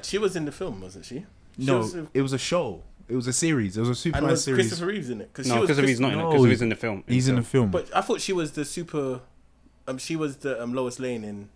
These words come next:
Speaker 2: Yeah, in the show. It was a show.
Speaker 1: I thought she was in the film as well, so.
Speaker 2: No, no, no, no, no. She's not that old. Christopher, yeah, no, she's not that old. But yeah, there was a T V show back in the day that was really, really, really good.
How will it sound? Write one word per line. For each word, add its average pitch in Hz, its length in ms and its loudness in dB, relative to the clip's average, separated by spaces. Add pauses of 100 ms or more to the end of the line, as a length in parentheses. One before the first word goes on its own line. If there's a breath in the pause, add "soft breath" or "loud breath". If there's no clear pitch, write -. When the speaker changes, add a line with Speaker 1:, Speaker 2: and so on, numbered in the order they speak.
Speaker 2:
Yeah, 147 320 6
in 131 240 -4
the 120 100 0
show. 110 720 0
It 123 160 2
was 120 200 2
a 107 40 -2
show. 104 480 0
Speaker 1:
I 151 100 2
thought 202 140 -4
she 175 80 -2
was 156 140 0
in 127 160 -4
the 120 60 -6
film 151 240 -2
as 107 100 -8
well, 123 160 -4
so. 120 80 0
Speaker 2:
No, 156 340 4
no, 139 240 4
no, 123 200 2
no, 101 200 -2
no. 90 140 -4
She's 139 160 -4
not 127 160 -6
that 104 240 -6
old. 92 360 -12
Christopher, 131 340 -8
yeah, 104 280 -2
no, 98 160 -6
she's 107 120 -10
not 123 120 -4
that 95 140 -2
old. 95 180 -6
But 107 180 -6
yeah, 127 120 -2
there 123 140 -4
was 120 100 -4
a 120 80 -4
T 135 180 -8
V 123 120 -4
show 123 180 -2
back 110 240 -4
in 110 80 -4
the 104 60 -4
day 101 260 -4
that 98 80 -4
was 104 180 -8
really, 117 240 0
really, 101 280 -6
really 98 240 -6
good. 95 340 -4